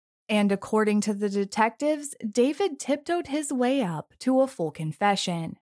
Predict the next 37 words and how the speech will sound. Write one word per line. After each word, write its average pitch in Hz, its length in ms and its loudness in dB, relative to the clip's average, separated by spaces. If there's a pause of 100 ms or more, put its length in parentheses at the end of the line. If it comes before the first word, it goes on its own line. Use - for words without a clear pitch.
(180)
David 202 320 4
told 202 240 2
detectives 220 680 0
that 254 260 2
on 285 180 6
that 269 260 2
November 330 500 0
day 185 380 0
in 214 180 4
nineteen 262 480 0
eighty-five, 196 680 -2
he 277 300 -2
and 349 100 0
Martha 277 320 0
Jean 185 400 -2
left 190 380 -2
the 285 100 -2
Lambert 220 420 0
family 202 380 -2
home 165 420 -6
and 214 200 2
walked 233 300 2
to 330 60 -6
the 254 160 2
abandoned 240 600 0
Florida 214 300 -2
Memorial 196 460 2
College 160 580 -6 (260)
at 226 140 0
the 233 100 2
corner 269 340 2
of 233 240 -2
King 285 300 0
Street 165 480 -6
and 214 160 0
Holmes 165 340 -4
Boulevard. 185 680 -2